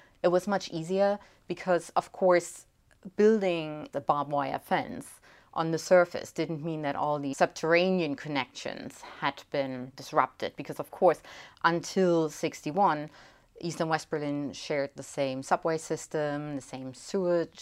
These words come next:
system. So people in the beginning, you know, tried to get through these loopholes, but they, as I mentioned before, were increasingly closed off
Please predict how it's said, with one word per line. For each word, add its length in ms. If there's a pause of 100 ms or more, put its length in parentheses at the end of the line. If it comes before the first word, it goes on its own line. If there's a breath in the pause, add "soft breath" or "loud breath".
(200)
system. 540
So 140
people 580
in 140
the 60
beginning, 420
you 80
know, 160
tried 380
to 260 (340 loud breath)
get 180
through 180
these 220
loopholes, 380
but 160
they, 240
as 160
I 80
mentioned 320
before, 380
were 260 (300 soft breath)
increasingly 500
closed 340
off 200